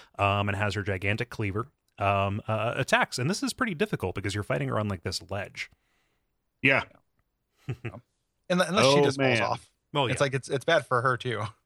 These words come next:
Speaker 3: Like, I've definitely had
Speaker 1: <laughs>
Speaker 3: her, like, start her weapon art and just had me, like, kind of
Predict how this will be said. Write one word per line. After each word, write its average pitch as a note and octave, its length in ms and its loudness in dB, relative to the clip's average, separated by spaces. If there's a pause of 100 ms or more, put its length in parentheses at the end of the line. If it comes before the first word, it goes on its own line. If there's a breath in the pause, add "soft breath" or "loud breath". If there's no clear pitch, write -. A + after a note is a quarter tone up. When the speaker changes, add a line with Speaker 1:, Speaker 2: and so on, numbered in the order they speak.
Speaker 3:
Like, F3+ 140 4
I've C3+ 80 2
definitely C#3 300 2
had B2+ 140 2
Speaker 1:
<laughs> B2 80 0
Speaker 3:
her, B2+ 100 4
like, A#2 280 -2
start B2+ 340 0
her B2 100 -2
weapon A#2 260 0
art G#2+ 220 2
and A2 120 -8
just A2 140 -12
had A2 140 -2
me, A2+ 100 -10
like, G#2+ 180 -4
kind A2+ 140 -2
of G#2+ 60 -8